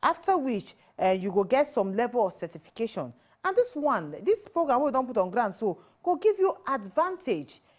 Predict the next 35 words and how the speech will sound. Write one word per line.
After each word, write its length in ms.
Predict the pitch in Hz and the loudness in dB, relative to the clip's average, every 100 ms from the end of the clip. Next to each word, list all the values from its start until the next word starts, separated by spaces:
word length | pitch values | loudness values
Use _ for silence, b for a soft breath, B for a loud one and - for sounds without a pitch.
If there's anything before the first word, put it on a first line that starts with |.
| b | b
E 80 | 294 | -4
go 120 | 339 | -2
make 220 | 392 415 | -2 0
your 100 | 277 | 0
degree 440 | 214 247 208 330 185 | 0 -4 -2 -2 0
get 280 | 254 262 | 0 0
better, 240 | 190 185 247 | -2 -2 -2
better 360 | 180 165 220 | -4 -2 -4
weight, 260 | 202 196 - | -2 -6 -6
so 160 | - 262 | -10 -4
that 240 | 240 - | -4 -2
any 580 | 294 381 427 427 427 427 | 0 0 0 -2 -4 -4
employer 480 | 277 254 294 320 302 | -4 -4 0 2 4
of 140 | 226 | 2
labor, 280 | 247 277 175 - b b | 0 0 -2 -6 b b
once 260 | 190 277 277 | -2 0 2
they 120 | 220 | -2
see 160 | 202 294 | -2 -8
say 140 | 311 | -6
you 140 | 220 185 | -6 0
get 220 | 269 226 | 0 0
certificate, 540 | 190 247 240 - 180 | -6 -6 -10 -4 -2
they 80 | 180 | -2
go 80 | 180 | -4
know 100 | 220 | -8
say, 160 | 240 | -6
yes, 300 | 214 240 214 - b b b | -4 0 -2 -2 b b b
you 140 | 277 | -4
na 120 | 254 | -2
person 440 | 247 233 226 175 156 _ - | -2 -4 -4 -12 -14 _ -4
wey 180 | 214 | -2
get 340 | 175 196 196 - | 0 -2 -2 -2
better, 260 | 160 - 160 | -6 -4 -4
better 320 | 156 170 165 | -4 -6 -6
skill. 300 | - 170 | -8 -10